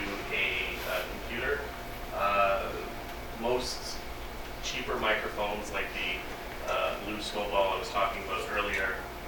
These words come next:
uh, are, is a U S B microphone. So you just plug it into the U S B port, and sometimes you have to install a driver, and then it's, uh,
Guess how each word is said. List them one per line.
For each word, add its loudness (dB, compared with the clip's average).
uh, 2
are, 8
is -4
a 0
U 2
S 0
B -4
microphone. -2
So -4
you -4
just -2
plug 8
it 2
into -4
the -4
U 4
S 2
B -4
port, 4
and -2
sometimes -2
you 2
have 2
to -2
install 2
a -2
driver, 6
and 0
then 0
it's, -4
uh, 4